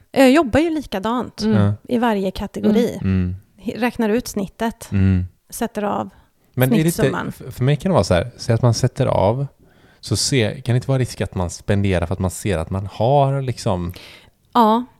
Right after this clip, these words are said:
Speaker 3: Men man, då ska man ändå tänka att det här, okej, det ska vara ett snitt över året, men
Speaker 1: Ja. Klarar man två månader
Speaker 3: Mm.
Speaker 1: att inte spendera, så
Speaker 3: Ja.
Speaker 1: är du hemma
Speaker 3: Ja,
Speaker 1: i
Speaker 3: det är så.
Speaker 1: metoden.
Speaker 3: Mm.
Speaker 1: Men jag har, jag har haft ett par som har hört av sig, "Det funkar inte för mig."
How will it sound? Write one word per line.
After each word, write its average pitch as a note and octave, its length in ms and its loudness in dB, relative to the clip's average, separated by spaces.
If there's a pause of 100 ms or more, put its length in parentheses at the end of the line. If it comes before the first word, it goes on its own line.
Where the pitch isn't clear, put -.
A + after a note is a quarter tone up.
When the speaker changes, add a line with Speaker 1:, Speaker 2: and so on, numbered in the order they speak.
(160)
Speaker 3:
Men A2 380 4
man, A2+ 340 0
då A#2+ 100 4
ska - 140 -2
man C3 100 2
ändå B2+ 80 2
tänka G2+ 240 0
att E2+ 120 -8
det F#2 60 -2
här, F#2+ 180 -2
okej, F2+ 380 -8 (160)
det F#2 140 -6
ska - 160 -10
vara G#2 100 0
ett - 100 -8
snitt - 440 -6
över F#2 220 -2
året, F#2 400 -2
men B3 100 6
Speaker 1:
Ja. A#3 300 6 (680)
Klarar C4+ 320 4
man C#4 240 2 (420)
två A3 200 -2
månader G#3+ 800 0
Speaker 3:
Mm. G#2 340 4
Speaker 1:
att - 100 -14
inte G#3 320 -6
spendera, - 640 -6
så - 180 -4
Speaker 3:
Ja. - 40 2
Speaker 1:
är F2+ 60 2
du F#2 60 -2
hemma - 360 -10 (280)
Speaker 3:
Ja, G#2+ 120 2
Speaker 1:
i - 20 6
Speaker 3:
det G#2 60 4
är G#2 60 4
så. A2 140 0
Speaker 1:
metoden. G#2 380 -4 (160)
Speaker 3:
Mm. G2 180 0 (100)
Speaker 1:
Men G#3+ 180 2
jag A#3 100 4
har, C4 340 4 (220)
jag G#3+ 160 -2
har B3 460 2
haft - 420 -10
ett - 160 -16
par - 520 0
som G3+ 240 -8
har F#3+ 140 -6
hört F#3+ 140 -12
av - 120 -10
sig, - 220 -12
"Det G#3 120 -12
funkar F#3+ 460 -4
inte G#3+ 220 -4
för - 100 -14
mig." - 360 -14